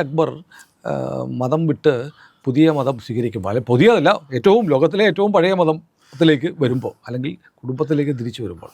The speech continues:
അതാണല്ലോ കുറച്ചുകൂടെ ശരി, വരുമ്പോൾ എന്തുകൊണ്ട് രാമസിംഹൻ എന്നുള്ള പേര്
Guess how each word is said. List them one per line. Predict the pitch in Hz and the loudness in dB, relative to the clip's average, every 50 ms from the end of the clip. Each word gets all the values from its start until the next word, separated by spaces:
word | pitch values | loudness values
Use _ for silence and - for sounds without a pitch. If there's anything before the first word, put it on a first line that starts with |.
| - | -10
അതാണല്ലോ | - 117 120 131 135 131 131 | -6 -2 -2 0 0 0 -2
കുറച്ചുകൂടെ | 127 113 117 113 110 143 | -4 -4 -4 -4 -4 -4
ശരി, | 117 110 107 - _ _ _ _ - _ _ | -6 -10 -12 -16 _ _ _ _ -20 _ _
വരുമ്പോൾ | - 165 151 165 170 151 147 | 0 0 2 4 4 4 4
എന്തുകൊണ്ട് | 160 196 220 233 208 165 139 135 135 131 135 | 2 0 -2 0 0 0 0 0 0 0 0
രാമസിംഹൻ | 123 127 147 160 160 - 160 156 131 135 139 135 123 | -2 -2 -2 -4 -6 -4 -4 -4 -4 -4 -4 -4 -6
എന്നുള്ള | 117 117 120 120 113 - 107 | -6 -6 -6 -6 -8 -8 -8
പേര് | 101 113 110 113 | -8 -8 -8 -8